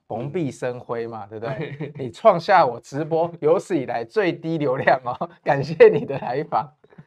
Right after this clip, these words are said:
Speaker 2: <laughs> 这个，你的观众是比较不喜欢长得帅的。
Speaker 1: <laughs>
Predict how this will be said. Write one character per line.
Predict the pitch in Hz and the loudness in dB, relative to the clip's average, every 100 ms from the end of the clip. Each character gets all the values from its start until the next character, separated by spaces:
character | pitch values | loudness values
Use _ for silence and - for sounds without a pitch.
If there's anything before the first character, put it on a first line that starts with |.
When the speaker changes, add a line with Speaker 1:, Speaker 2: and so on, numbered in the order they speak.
| _ _ _ _ | _ _ _ _
Speaker 2:
<laughs> | 214 - - - | -2 -2 -12 -6
这 | 233 | -4
个， | 202 190 - | -4 -8 -10
你 | 151 151 | -6 -4
的 | 185 | -4
观 | 190 185 190 | -2 -4 -4
众 | 202 | -6
是 | 185 | -10
比 | 185 117 | -12 -14
较 | 147 156 | -12 -8
不 | 165 | -8
喜 | 165 | -8
欢 | 120 | -10
长 | 131 113 | -10 -12
得 | 107 113 | -12 -10
帅 | 139 123 | -6 -6
的。 | 117 - - 165 165 | -8 -16 -18 -8 -6
Speaker 1:
<laughs> | - | -6